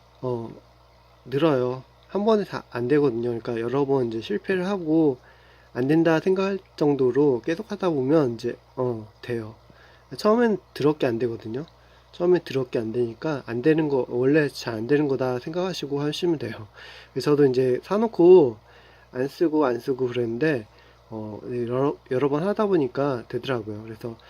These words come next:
나중에 이제 많이 늘으면, 어, 보고똥 같은 거, 그런 것도 이제 건질 수 있거든요. 음, 해보세요. 아무튼 오늘 영상은 여기까지입니다. 감사합니다.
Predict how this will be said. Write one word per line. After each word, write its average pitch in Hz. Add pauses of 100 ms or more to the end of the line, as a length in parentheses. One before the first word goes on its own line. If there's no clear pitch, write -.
(400)
나중에 139
이제 123 (220)
많이 131
늘으면, 135 (340)
어, 120
보고똥 165
같은 139
거, 131 (240)
그런 127
것도 127
이제 113
건질 123
수 -
있거든요. 113 (580)
음, 110
해보세요. 160 (220)
아무튼 113
오늘 147
영상은 135
여기까지입니다. 117 (360)
감사합니다. 127